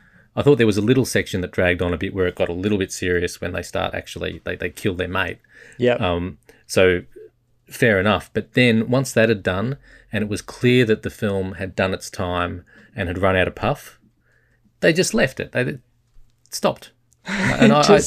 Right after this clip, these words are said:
Speaker 2: stopped.
Speaker 1: I really
Speaker 2: Yeah.
Speaker 1: res-, I respected that 'cause it's not, it's not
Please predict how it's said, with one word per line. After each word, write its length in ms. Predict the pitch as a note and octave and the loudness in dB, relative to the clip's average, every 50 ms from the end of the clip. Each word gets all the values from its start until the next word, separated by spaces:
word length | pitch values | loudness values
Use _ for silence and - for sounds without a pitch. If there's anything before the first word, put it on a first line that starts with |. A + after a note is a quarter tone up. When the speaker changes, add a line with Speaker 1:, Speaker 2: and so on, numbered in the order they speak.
| - - | 0 -6
Speaker 2:
stopped. 400 | - - F3+ C#3 A#2+ - - - - | -2 0 0 0 0 -2 -4 0 2
Speaker 1:
I 60 | D3+ | 4
really 420 | D#3 D3 D3+ F3+ F3+ F3+ F3 E3 | 4 6 6 6 6 8 8 6
Speaker 2:
Yeah. 60 | D#3 C#3 | 6 4
Speaker 1:
res-, 180 | C#3+ C#3+ - - _ _ - | 2 0 0 -4 _ _ 0
I 60 | - | 2
respected 540 | C#3+ D3+ D3+ D3 - - G#3+ A#3+ A3+ - C#4 | 4 4 4 2 0 0 -2 -2 -2 -2 -2
that 180 | - F#2 - - | -2 -2 -2 -2
'cause 120 | - B2+ | -2 -2
it's 180 | C#3+ C3 - - | -2 -2 -2 -4
not, 200 | F3 E3 - - _ _ _ _ _ | -4 -4 -4 -8 _ _ _ _ _
it's 200 | - C#3+ - - | -8 -8 -4 -4
not 280 | C#3+ C#3+ D3+ D#3+ - - | -2 -2 0 -2 -4 -6